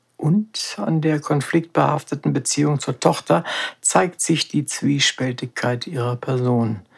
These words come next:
Mirella, die eben die Freiheit eigener Entscheidung auskosten möchte und an der Seite eines älteren Mannes ein selbstbestimmtes Leben führen will, wird von ihrer Mutter attackiert,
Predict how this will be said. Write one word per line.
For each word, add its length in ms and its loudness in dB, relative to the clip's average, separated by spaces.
Mirella, 800 2
die 400 0
eben 400 4
die 160 2
Freiheit 560 0
eigener 400 2
Entscheidung 480 2
auskosten 680 0
möchte 380 2
und 160 0
an 140 2
der 260 0
Seite 420 0
eines 280 0
älteren 580 -2
Mannes 720 -4
ein 160 2
selbstbestimmtes 1120 -2
Leben 400 0
führen 540 0
will, 240 2
wird 240 2
von 200 0
ihrer 260 0
Mutter 460 0
attackiert, 840 -2